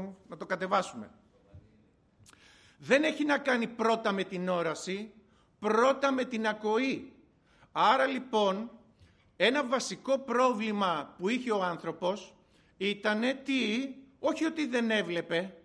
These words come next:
ότι δεν άκουγε. Το πρόβλημα του ανθρώπου από την αρχή είναι ότι δεν άκουγε. Και όχι μόνο δεν άκουγε, τι δεν έκανε; Δεν υπάκουε.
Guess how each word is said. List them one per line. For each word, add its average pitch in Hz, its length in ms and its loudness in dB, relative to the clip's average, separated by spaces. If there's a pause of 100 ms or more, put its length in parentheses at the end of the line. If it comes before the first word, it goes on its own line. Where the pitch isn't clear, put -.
(440)
ότι 214 260 0
δεν 247 240 0
άκουγε. 147 440 -2 (760)
Το 180 120 0
πρόβλημα 277 560 2
του 254 140 0
ανθρώπου 220 480 2
από 208 180 0
την 196 180 -4
αρχή 185 500 -2 (200)
είναι 254 200 4
ότι 285 200 0
δεν 269 300 0
άκουγε. 156 480 2 (760)
Και 226 100 4
όχι 254 180 4
μόνο 285 260 6
δεν 240 260 4
άκουγε, 208 580 4 (560)
τι 247 120 2
δεν 233 220 6
έκανε; 226 500 4 (300)
Δεν 233 400 4 (180)
υπάκουε. 214 1300 4